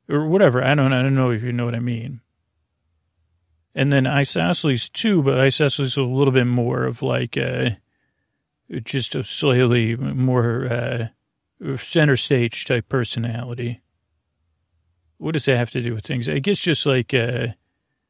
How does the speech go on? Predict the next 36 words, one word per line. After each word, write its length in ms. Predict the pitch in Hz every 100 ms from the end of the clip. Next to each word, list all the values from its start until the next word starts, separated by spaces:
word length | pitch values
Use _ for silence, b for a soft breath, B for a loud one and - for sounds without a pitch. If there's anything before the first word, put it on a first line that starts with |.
| _ _ _
oh, 120 | - 139
what 200 | 123 139
do 80 |
I 140 | 147 127
learn? 560 | 120 127 127 107 123
So 640 | 117 - 147 135 127 127 123 _ -
I 80 | 143
guess 300 | 147 262 -
w-, 260 | 143 135 156
moving 480 | 147 175 185 165
forward, 720 | 127 156 147 123 117 123 135 - _ _ _ _ _ _ _ _ 143
like, 160 | 139
the 100 | 156
show 280 | - - 220
is 160 | 190 156
not 240 | 151 156
in 100 | 151
a 80 | 135
position 540 | 143 131 135 - 127
yet, 360 | 127 127 131 139
r-, 80 | 139
like, 640 | 147 147 131 127 123 117
with 140 | 135
our 100 | 131
Patreon 720 | 117 147 135 - 139 131 131
for 140 | - 135
me 100 | 131
to 80 | 120
be 180 | 123 120
able 220 | 117 123
to, 140 | 131
re-, 420 | 123 127 120 143 127
like, 280 | 127 113
put 160 | - 147
out, 300 | 131 123 117
uh, 320 | 120 123 127